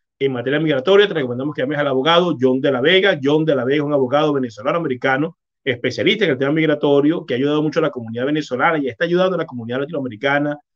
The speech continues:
en este momento en los Estados Unidos. Así que si quieres saber cualquier tipo de información en materia migratoria, llama al abogado John de la Vega al teléfono que se encuentra en pantalla o en su efecto, escríbele al correo electrónico que también se encuentra en pantalla.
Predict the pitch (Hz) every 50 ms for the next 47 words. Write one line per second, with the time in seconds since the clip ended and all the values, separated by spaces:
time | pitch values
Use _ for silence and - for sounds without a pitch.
0 | _ _ - 117 113 117 117 113 117 160 147 127 120 117 120 151 143 123 113 104
1 | - 143 139 135 143 170 190 175 143 135 147 156 147 143 147 147 165 156 160 139
2 | 139 147 151 156 - - _ _ _ _ _ - 151 143 135 131 165 165 165 160
3 | - 202 180 196 190 180 147 - 135 127 117 143 139 120 117 110 127 135 156 175
4 | 160 165 160 190 233 233 233 233 226 - _ _ _ _ _ _ _ _ _ _
5 | _ _ _ _ 117 123 156 185 175 151 139 120 113 127 131 139 147 151 151 139
6 | 131 131 143 139 135 123 120 135 151 139 135 - 127 110 107 127 131 175 170 175
7 | 196 185 180 196 190 190 190 196 220 214 196 214 202 - - 175 165 165 - 156
8 | - - 165 202 208 214 190 156 - - 117 123 135 135 127 127 170 180 170 143
9 | 123 117 120 123 156 143 - 156 156 156 180 170 151 - - - - 214 233 240
10 | 247 240 -